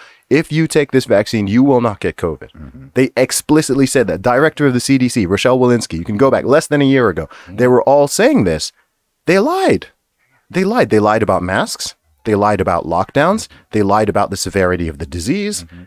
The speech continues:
Speaker 1: They lied about every-, they lied about two weeks to slow the spread and flatten the curve. They lied and lied and lied and
Speaker 2: But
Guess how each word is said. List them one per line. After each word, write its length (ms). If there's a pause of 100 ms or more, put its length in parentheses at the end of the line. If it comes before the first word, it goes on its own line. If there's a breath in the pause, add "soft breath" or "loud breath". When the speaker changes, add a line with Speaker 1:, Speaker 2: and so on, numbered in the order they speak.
Speaker 1:
They 160
lied 360
about 260
every-, 220
they 100
lied 220
about 180
two 160
weeks 200
to 100
slow 240
the 80
spread 320
and 100
flatten 300
the 80
curve. 160 (240 loud breath)
They 120
lied 380
and 180
lied 280
and 160
lied 260
and 120
Speaker 2:
But 40